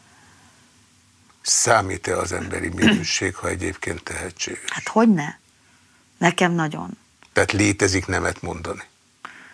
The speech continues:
Speaker 2: Persze.
Speaker 1: Akkor is, hogyha ő a legjobb lírkirály, és maga soha se tudna egyébként abban a környezetben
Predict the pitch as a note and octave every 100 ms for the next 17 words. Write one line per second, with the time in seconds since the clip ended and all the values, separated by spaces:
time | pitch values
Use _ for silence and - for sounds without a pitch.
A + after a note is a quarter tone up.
0 | - _ _ _ _ - B3 F#3 - D#3+
1 | - _ _ _ - - A#2+ G2+ G#2+ G2
2 | - F#2 F#2+ G2 F#2 F2+ F#2 F2+ E2 E2
3 | G2+ G2+ G2+ F#2 F#2+ F#2 - F2+ E2 -
4 | F#2 E2+ - F2 F#2+ F2 F2 F2 F2+ F2+
5 | - F2 E2 F2 F#2 E2 - F2 F2 E2+
6 | F#2 F#2 F#2+ F2 G2